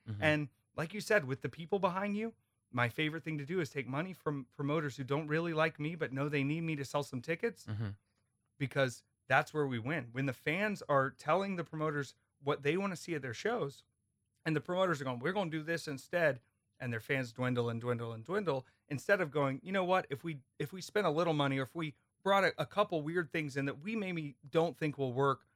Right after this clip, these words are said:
Speaker 2: but they seem to be excited about," when they take these risks, they're seeing, like, massive return on interest, truly.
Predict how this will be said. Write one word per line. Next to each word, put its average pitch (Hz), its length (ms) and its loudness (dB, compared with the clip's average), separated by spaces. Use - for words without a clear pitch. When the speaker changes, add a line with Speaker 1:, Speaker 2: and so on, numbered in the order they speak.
Speaker 2:
but 123 140 -6
they 185 120 2
seem 156 220 -4
to 127 80 -6
be 120 100 -4
excited 202 420 2
about," 120 360 2
when 139 140 -4
they 143 100 0
take 196 280 -6
these 120 200 -14
risks, 196 300 -2
they're 135 120 -2
seeing, 127 360 -4
like, 117 180 -4
massive 131 680 0
return 143 440 0
on 160 160 6
interest, - 480 -6
truly. 175 440 -2